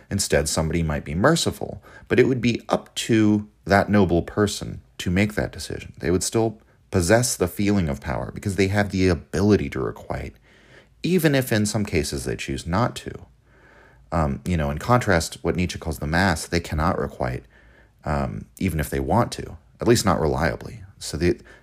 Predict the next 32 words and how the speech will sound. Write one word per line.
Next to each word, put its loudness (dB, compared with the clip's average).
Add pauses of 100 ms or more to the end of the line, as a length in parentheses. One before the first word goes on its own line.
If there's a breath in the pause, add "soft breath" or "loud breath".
(100)
these 0
are 0
the 0
weak 0
ones, -8
and -6
so -4
the 0
nobles -2
label -4
them -8 (320)
bad. -6 (880 soft breath)
Nietzsche 2
then 2
comments, 0 (180)
um, -6 (460)
in -6
the -6
same -6
passage -4
on -2
the -2
morality -4
of -6
the -6
lower -4
classes 0 (300)
as -6
a -8
secondary -2 (640 soft breath)
development. 2 (920)
Quote, -2